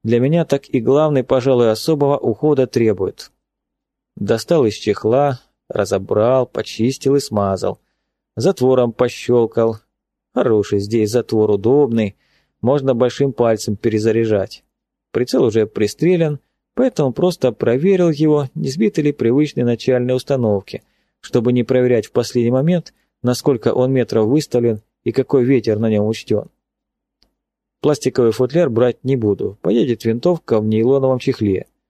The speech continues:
В нём можно будет её в бортовой тайник спрятать. Проверил патроны, осталось ровно сорок штук в пачках. Пока хватит, но надо будет ещё купить.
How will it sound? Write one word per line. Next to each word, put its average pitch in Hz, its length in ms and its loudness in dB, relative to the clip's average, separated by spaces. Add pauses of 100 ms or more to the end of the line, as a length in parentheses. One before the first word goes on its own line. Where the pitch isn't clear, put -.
(280)
В 110 100 -2
нём 120 180 2
можно 117 300 0
будет 113 320 0 (260)
её 117 280 2
в 107 80 -2
бортовой 117 500 0
тайник 123 400 -2
спрятать. - 520 -4 (920)
Проверил 135 440 0
патроны, 123 640 0 (320)
осталось 180 500 -2
ровно 151 360 0
сорок 143 340 -2
штук - 260 -4
в - 60 -20
пачках. - 500 -4 (640)
Пока 208 280 0
хватит, 101 560 -2 (520)
но 185 180 2
надо 190 260 2
будет 175 260 0
ещё 151 340 -2
купить. - 480 -6